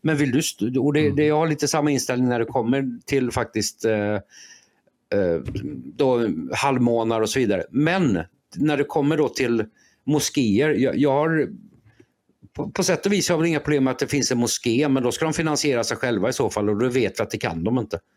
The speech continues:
Speaker 1: Eh, så att jag, jag landar ändå i ett, man måste ändå se det på något sätt att de här rörelserna, vi har facit i hand vad som händer. Det tar vilket valfritt nordafrikanskt land eller Mellanöstern,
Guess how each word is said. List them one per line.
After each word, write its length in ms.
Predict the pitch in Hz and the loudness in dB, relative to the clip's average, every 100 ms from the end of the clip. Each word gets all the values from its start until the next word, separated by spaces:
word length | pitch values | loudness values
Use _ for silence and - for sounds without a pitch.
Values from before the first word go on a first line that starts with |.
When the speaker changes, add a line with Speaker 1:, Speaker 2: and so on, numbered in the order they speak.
| _ _ _ _ - _ - | _ _ _ _ -20 _ -6
Speaker 1:
Eh, 520 | 117 117 113 113 110 | -2 0 0 0 0
så 160 | 92 - | 0 -2
att 220 | 135 - - - - - - - | -4 -6 -18 -20 -20 -20 -18 -18
jag, 320 | - - 156 151 | -10 0 2 2
jag 220 | 160 165 | 2 2
landar 380 | 202 175 139 185 | 2 2 2 2
ändå 260 | 165 143 | 2 2
i 140 | 131 127 | 2 2
ett, 260 | 120 147 | 0 -2
man 180 | 156 165 | 0 2
måste 280 | 170 - 175 | 0 0 0
ändå 200 | 170 147 | 2 0
se 240 | - 143 | 0 0
det 80 | 135 | 0
på 120 | 143 | -2
något 140 | 135 - | -4 -2
sätt 180 | 127 | -2
att 160 | 120 113 - - - _ _ _ _ - | -2 -4 -12 -20 -20 _ _ _ _ 0
de 120 | 160 | 2
här 240 | 185 196 | 2 2
rörelserna, 640 | 180 165 123 110 - 127 | 2 2 2 2 0 -2
vi 100 | 127 | 0
har 380 | 175 135 139 185 | 0 2 2 2
facit 560 | 180 160 123 110 110 123 | 0 0 0 0 -4 -4
i 20 | |
hand 340 | 110 107 98 | -2 0 0
vad 160 | 101 98 | 0 0
som 140 | - | -2
händer. 420 | 101 87 85 117 123 - - - - | -2 -2 -2 -2 -4 -10 -20 -12 -2
Det 120 | 143 | -2
tar 360 | 143 170 143 139 | 0 0 0 0
vilket 480 | 190 139 - 170 - 60 - | 0 0 -2 -4 -4 -10 -10
valfritt 580 | 127 165 139 - 147 - | -2 0 0 0 -4 0
nordafrikanskt 760 | 156 135 123 117 120 127 113 | 0 2 0 -4 -2 -2 0
land 280 | 127 117 117 | 0 0 0
eller 220 | 113 120 | 0 0
Mellanöstern, 760 | 120 123 110 101 92 - 117 113 | 0 0 0 0 -2 -2 -2 -2